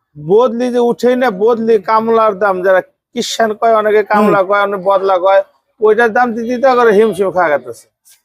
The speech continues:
Speaker 1: একটা বদলা নিতে হইলে পরে আপনার ছয়শো, সাতশো, আটশো টাকা দিতে লাগে, পরে তিন বেলা খাওয়াইতে হয়, তা ওদের টাকা দিতে হয়, অনেক বদলা লাগে।
Speaker 2: তার মানে এবার হালিকা পেঁয়াজও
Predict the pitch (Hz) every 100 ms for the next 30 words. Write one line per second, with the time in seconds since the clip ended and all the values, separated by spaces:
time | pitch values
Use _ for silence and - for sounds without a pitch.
0 | _ _ _ _ - 185 190 202 214 208
1 | 208 208 202 214 214 220 214 208 208 214
2 | 208 - _ _ _ - 202 170 202 -
3 | 196 - 202 185 180 190 208 202 185 185
4 | 202 190 190 196 190 202 190 - 196 190
5 | 190 170 185 196 180 185 170 180 180 _
6 | _ _ _ - 185 180 175 208 208 196
7 | 165 151 139 117 - _ _ _ _ _
8 | _ _ _ _ _ 214 233 226 190 196
9 | 175 160 135 120 - 190 208 202 202 226
10 | 208 214 180 180 202 196 196 175 - _
11 | - 190 180 196 196 185